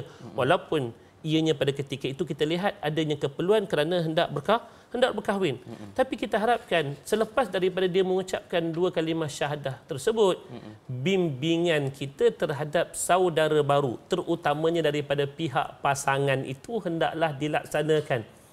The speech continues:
Speaker 2: Sebab itu juga merupakan hak seorang Muslim.
Speaker 1: Mm-mm.
Speaker 2: Iaitulah apa dia? Kalau kita sebutkan, antara hak Muslim itu ada apa? Enam, kan?
Speaker 1: Ya.
Speaker 2: Hakul Muslim alal Muslim. Sittah.
Speaker 1: Hmm.
Speaker 2: Ha, sittah.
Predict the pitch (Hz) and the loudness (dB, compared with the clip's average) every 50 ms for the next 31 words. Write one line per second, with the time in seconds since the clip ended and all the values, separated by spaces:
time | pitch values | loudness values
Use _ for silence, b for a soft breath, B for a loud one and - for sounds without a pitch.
0 | B B B B B - 127 135 170 175 - 170 156 190 190 185 202 180 180 196 | B B B B B -6 0 2 2 2 2 0 -2 -2 0 0 0 2 2 4
1 | 208 202 208 226 208 - 214 208 190 170 - - 226 - - - 202 226 233 240 | 2 2 2 0 2 2 2 2 2 2 4 4 4 4 2 2 2 4 4 4
2 | 247 233 - 233 202 151 135 - 143 135 123 127 113 143 190 185 220 220 214 202 | 2 0 2 4 4 2 2 -2 -10 -10 -10 -4 0 0 2 4 4 4 4 4
3 | 202 208 214 208 247 262 262 254 - 147 143 131 131 143 135 160 170 185 170 - | 4 4 2 2 2 0 -2 -2 -2 0 0 0 0 -2 -4 -2 0 0 0 2
4 | - 131 120 - - - 135 143 143 143 160 151 151 147 131 - 170 - 139 151 | 2 0 0 0 -4 -2 -2 -2 2 2 4 4 4 4 4 2 2 2 2 0
5 | 160 - - 170 156 160 170 165 175 165 147 143 139 160 143 120 117 131 147 143 | -2 0 0 2 2 2 2 2 4 4 4 4 4 4 2 4 4 2 2 2
6 | 135 139 185 214 202 208 - 127 123 117 107 185 185 - 180 156 147 151 151 - | 2 2 2 0 0 -2 -4 -4 0 2 4 4 4 4 2 2 2 0 -2 -2
7 | - 147 139 135 135 131 131 139 135 - - 147 131 113 101 - B B B B | -2 0 0 0 0 0 -2 -2 -4 -2 0 0 0 0 -2 -6 B B B B
8 | B B - - - 147 135 - - - 123 101 95 104 101 101 101 98 107 110 | B B -8 -6 -6 -6 -6 -2 2 2 2 2 0 -6 -12 -12 -10 -8 -8 -8
9 | - - - - - - | -8 -10 -14 -16 -18 -20